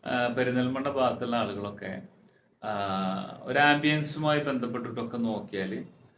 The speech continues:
ആ, ഫാമിലി ആയിട്ട് പോവാൻ ഇഷ്ടപ്പെടുന്ന ഒരു സ്ഥലത്തിൽ പെട്ടാണ് ഉള്ളത് പറയണ്ടേ.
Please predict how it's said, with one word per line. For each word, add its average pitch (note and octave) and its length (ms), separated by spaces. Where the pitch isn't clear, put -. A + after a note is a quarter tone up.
ആ, A#2 460
ഫാമിലി C3+ 380
ആയിട്ട് B2+ 200
പോവാൻ C3 480
ഇഷ്ടപ്പെടുന്ന D#3 600
ഒരു F#3 80
സ്ഥലത്തിൽ A2+ 420
പെട്ടാണ് E2 420
ഉള്ളത് G#2+ 280
പറയണ്ടേ. G2 400